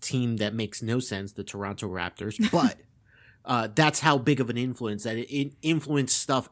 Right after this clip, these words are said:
Speaker 1: outside of movie making and
Speaker 2: Mm-hmm.
Speaker 1: outside of it,
Speaker 2: Mm-hmm.
Speaker 1: it affected sports, you know, it, that's how big it became. So,
Speaker 2: Yeah.
Speaker 1: just wanted to mention the influence that it had.
Speaker 2: I will say that I grew up,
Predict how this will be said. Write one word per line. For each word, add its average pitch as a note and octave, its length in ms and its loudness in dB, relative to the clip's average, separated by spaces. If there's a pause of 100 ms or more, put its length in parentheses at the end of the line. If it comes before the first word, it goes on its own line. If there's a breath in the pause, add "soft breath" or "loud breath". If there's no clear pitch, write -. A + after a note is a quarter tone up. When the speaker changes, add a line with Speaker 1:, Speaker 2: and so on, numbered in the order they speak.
Speaker 1:
outside B2 720 0
of G2+ 180 -6
movie A#2+ 480 0
making G2+ 540 -4
and F#2+ 200 -12
Speaker 2:
Mm-hmm. G3+ 120 -2
Speaker 1:
outside F3+ 400 2
of G#2 160 -10 (460 soft breath)
it, D3 140 -2
Speaker 2:
Mm-hmm. F#3 200 -2
Speaker 1:
it C#3 140 -4
affected D3+ 460 -4
sports, - 640 -4
you B2 100 -4
know, C3 200 -2
it, B2 240 -4
that's B2 180 -4
how B2 100 -2
big G#2+ 260 -4
it G2+ 80 -6
became. - 520 -14 (340)
So, F3+ 120 -4
Speaker 2:
Yeah. E3+ 240 -6 (180 loud breath)
Speaker 1:
just D#3 180 0
wanted D#3 260 0
to G#2+ 260 -2
mention A2 440 -4
the G2 140 -2
influence F2+ 440 -6
that C#2+ 120 -10
it - 80 -16
had. - 240 -16 (340)
Speaker 2:
I B3 120 6
will F#4 160 0
say A3+ 280 2
that F#3 380 0 (160)
I A#3 720 2
grew G#3 280 0
up, G3 300 0